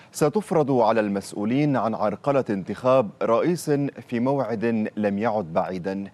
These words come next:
وذلك في حال استمرارهم في عملية العرقلة. رئاسيا أيضا، تردد أن البطريرك الراعي سيزور فرنسا في مطلع الشهر المقبل،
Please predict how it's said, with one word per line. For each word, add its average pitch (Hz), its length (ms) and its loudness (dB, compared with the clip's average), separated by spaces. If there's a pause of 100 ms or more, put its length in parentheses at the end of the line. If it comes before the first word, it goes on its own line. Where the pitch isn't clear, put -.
(460)
وذلك 101 440 0
في 98 140 -8
حال 110 260 0
استمرارهم 117 840 2
في 131 300 -2
عملية 104 540 2
العرقلة. 98 540 -2 (640)
رئاسيا 160 560 4 (100)
أيضا، 143 340 4 (180)
تردد 135 440 2
أن 120 400 4
البطريرك 104 640 0
الراعي 117 580 4
سيزور 139 640 2
فرنسا 113 640 2
في 101 160 -4
مطلع 113 480 0
الشهر 110 380 -6
المقبل، 98 560 -2